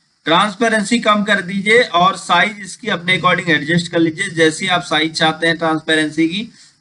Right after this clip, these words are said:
अ, इसकी, अ, क्या नाम है, शैडो की, शैडो की जितनी साइ-, अ,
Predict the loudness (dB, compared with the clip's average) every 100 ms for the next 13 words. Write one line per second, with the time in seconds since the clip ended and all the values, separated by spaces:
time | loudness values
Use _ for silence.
0 | _ 0 2 2 -2 -10 _ _ _ -4
1 | -2 2 4 4 0 0 0 -4 _ _
2 | _ _ _ -2 0 0 0 2 4 4
3 | 2 -4 -18 _ _ _ 0 2 2 2
4 | -2 -4 -6 0 2 2 4